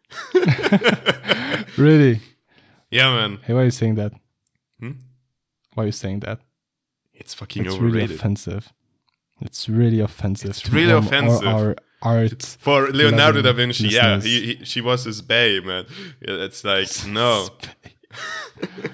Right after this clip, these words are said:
Speaker 2: No, but why is it overrated? Because I've actually heard a lot of people say that.
Speaker 1: Like, you go in the room, it's it's not, it, I, it's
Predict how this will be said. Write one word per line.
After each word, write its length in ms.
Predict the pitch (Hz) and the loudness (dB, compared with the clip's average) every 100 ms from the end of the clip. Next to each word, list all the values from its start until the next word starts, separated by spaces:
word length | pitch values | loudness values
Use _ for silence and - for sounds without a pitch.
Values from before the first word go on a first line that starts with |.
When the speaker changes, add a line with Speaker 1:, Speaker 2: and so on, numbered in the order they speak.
| - - _ - - - | -16 -20 _ -20 -16 -2
Speaker 2:
No, 140 | 180 | 2
but 160 | 175 143 | 2 2
why 180 | 156 170 | 2 2
is 100 | 143 | 0
it 80 | 131 | -2
overrated? 360 | 123 120 107 | -2 -2 -2
Because 220 | 123 143 | 0 2
I've 140 | 151 147 | 2 2
actually 360 | 151 143 131 120 | 0 2 2 4
heard 200 | 131 123 | 6 4
a 40 | |
lot 160 | 120 117 | 4 4
of 140 | 110 | 0
people 220 | - 107 98 | -4 -6 -6
say 200 | - 98 | -6 -6
that. 220 | 95 101 _ _ _ _ _ _ _ _ _ _ _ _ _ - | -6 -10 _ _ _ _ _ _ _ _ _ _ _ _ _ -14
Speaker 1:
Like, 200 | 101 113 | -12 -6
you 60 | |
go 180 | 110 123 | -2 0
in 120 | 127 | 0
the 120 | 113 | -2
room, 460 | 92 98 101 113 127 _ _ _ _ _ | -4 -6 -8 -10 -16 _ _ _ _ _
it's 260 | - - - _ _ _ _ _ _ - | -20 -20 -20 _ _ _ _ _ _ -18
it's 240 | - - | -16 -6
not, 140 | 120 127 - _ | -6 -6 -12 _
it, 120 | 107 - | -16 -8
I, 140 | 139 - | -8 -8
it's 300 | 131 143 - | -10 -8 -10